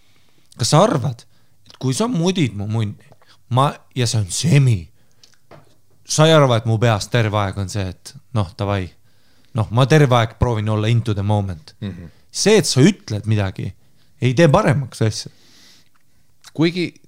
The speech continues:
Speaker 2: noh, ühest käest ma saan aru, kus ta võib-olla mõtles, et äkki see noa adrenaliin toob tagasi.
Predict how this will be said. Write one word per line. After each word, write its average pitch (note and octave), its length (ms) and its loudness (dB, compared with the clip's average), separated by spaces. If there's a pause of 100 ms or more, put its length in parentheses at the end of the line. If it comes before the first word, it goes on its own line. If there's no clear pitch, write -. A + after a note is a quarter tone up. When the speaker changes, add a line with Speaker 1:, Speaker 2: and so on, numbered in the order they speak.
Speaker 2:
noh, G#2 140 -10 (180)
ühest C3+ 320 -4
käest G2+ 320 -8
ma G2 80 -14
saan G2 160 -12
aru, G#2 240 -6
kus - 240 -18
ta F#2 80 -10
võib-olla G#2+ 400 -4
mõtles, F#2 480 -8
et E2+ 140 -12 (100)
äkki A2 300 -8
see F#2 100 -12
noa F#2 460 -6
adrenaliin F2 720 -8
toob F2+ 320 -6
tagasi. G2 460 -8